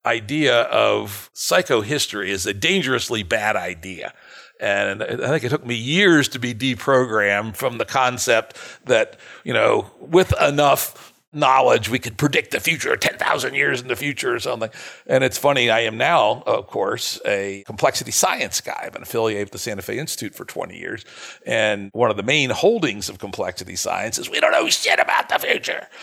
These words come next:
That the unfolding of high dimensional complex systems, particularly agentic ones, I E ones with animals in them that could, can have agency, is so unpredictable that you shouldn't even try to think you could model out a complex system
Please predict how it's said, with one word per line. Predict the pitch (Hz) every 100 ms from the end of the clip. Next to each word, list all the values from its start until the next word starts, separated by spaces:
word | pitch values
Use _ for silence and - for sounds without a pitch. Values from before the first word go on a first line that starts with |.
| -
That | 147 135 135
the | 143
unfolding | 160 143 180 185 151 123
of | -
high | - 220
dimensional | 147 143 139 117
complex | 147 147 120 -
systems, | 139 - 107
particularly | 107 185 143 143
agentic | 110 90 110 156 - - -
ones, | 76 - 98
I | 95 92
E | 101
ones | 101 104 98
with | 98 95 - -
animals | 110 101 92 92 - -
in | 95 87
them | 95 135
that | - -
could, | - - _ -
can | 92 92
have | - 92 -
agency, | 110 113 90 - - 131 - _ _ _
is | 123 110 110
so | - - 202 190
unpredictable | 147 135 127 131 - 101 101 107
that | 113
you | 117
shouldn't | 151 123 110 -
even | - 131 107 95
try | - 120 113 104
to |
think | 95 104 123
you |
could | 107 101
model | 104 107 98 101
out | 104 98
a |
complex | - 101 101 107 -
system | 107 - 104